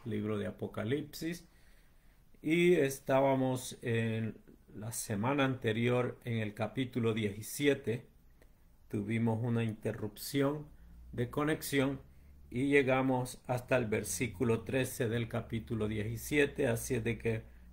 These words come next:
vamos a continuar con el versículo catorce en adelante y a cubrir lo que podamos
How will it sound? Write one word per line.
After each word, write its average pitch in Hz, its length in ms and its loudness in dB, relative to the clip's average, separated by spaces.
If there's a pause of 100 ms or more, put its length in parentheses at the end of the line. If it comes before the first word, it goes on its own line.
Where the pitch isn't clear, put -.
vamos 117 580 0
a 110 180 -2
continuar 117 640 -2
con 110 180 -6
el 110 100 -6
versículo 107 680 -4
catorce 117 560 -6
en 110 60 -4
adelante 156 760 -4 (340)
y 151 180 2
a 156 140 6
cubrir 135 560 2 (320)
lo 127 240 0
que 127 140 -2
podamos 120 800 0